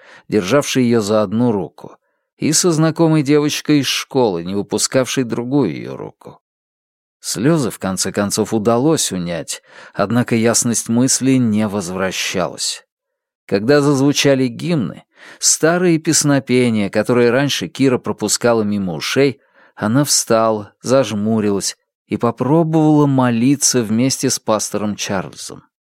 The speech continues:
Она слушала его проповедь, но ни слова не понимала. Несколько часов у неё не было маковой росинки во рту, однако она отворачивалась от еды.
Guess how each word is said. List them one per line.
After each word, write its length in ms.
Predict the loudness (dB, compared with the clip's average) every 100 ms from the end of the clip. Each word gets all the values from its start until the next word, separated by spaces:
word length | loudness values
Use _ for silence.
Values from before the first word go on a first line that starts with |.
| _ _ _ -20 -12
Она 280 | -2 0 2
слушала 500 | 2 2 0 2 4
его 240 | 4 4 0
проповедь, 680 | 2 0 0 -4 -6 -6
но 160 | 0 2
ни 240 | 2 2
слова 640 | 0 0 2 2 4 2 0
не 160 | -2
понимала. 720 | -4 -6 -4 -4 -4 -4 -10 -20 _ _ _ _ -4
Несколько 540 | 0 2 2 0 0
часов 540 | 0 0 2 2 2 2
у 40 |
неё 220 | 2 2
не 180 | 4 2
было 240 | 2 2 4
маковой 500 | 2 0 0 2 2
росинки 600 | 2 0 0 -4 -4 -8
во 180 | -8 -10
рту, 400 | -8 -2 -2 -2 -12 -20 -8
однако 540 | -4 0 2 2 2
она 200 | 4 4
отворачивалась 920 | 2 2 0 0 -2 -4 -6 -4 -4 -6
от 140 | -10
еды. 540 | -12 -12 -12 -16 -18